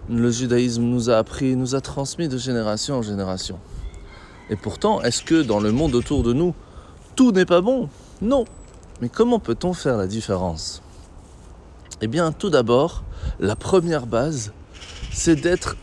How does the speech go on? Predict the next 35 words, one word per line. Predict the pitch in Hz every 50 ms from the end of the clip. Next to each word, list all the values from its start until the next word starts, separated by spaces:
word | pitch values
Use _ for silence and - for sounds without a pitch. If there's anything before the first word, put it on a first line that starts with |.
| - -
ancré | 190 214 220 202 - - - 202 185
totalement | - - - 226 - - 202 180 170 160 156 160 165 - - - - - - - - - - - - - - - - -
dans | 117 120 156 156 160
notre | 165 165 160 - - 170
confiance | - - 180 170 - - 165 147 143 139 -
en | 135 131
Dieu. | 117 98 90 85 - - - - - - - - - - - - - - - - - -
Avoir | - 113 113 117 131 147 151 139 127 - -
étudié | 151 151 143 - 151 147 135 139 151
assez | 151 143 139 - - 180 185 226 247 - - - - - - - - - -
pour | - - 156 160 180
être | 180 - - 208 202
sûr | 185 - - - - 247 175 - - - - - - - -
de | 127 131
ce | - -
que | - - 147
l'on | 127 131 135 127
connaît | - 143 139 143 151 160 185 208 - - - - - - - - - - -
et | 113
de | 104 104 120
ce | 117 -
que | - -
l'on | 123 113 123
veut | 120 117 127 135
transmettre. | 131 - - - 110 101 - - 95 90 69 - - - - - - - - - - - -
À | - -
partir | - - 113 - - - - 147 131 117
de | 104 107
là, | 101 104 110 123 143 - - - - - -
nous | 123 127 139
pourrons | 135 - - 175 160 139 135 131
faire | 120 - - 123 117 107
alors | 107 101 107 101 101
le | 101 101 95
tri | - - - 127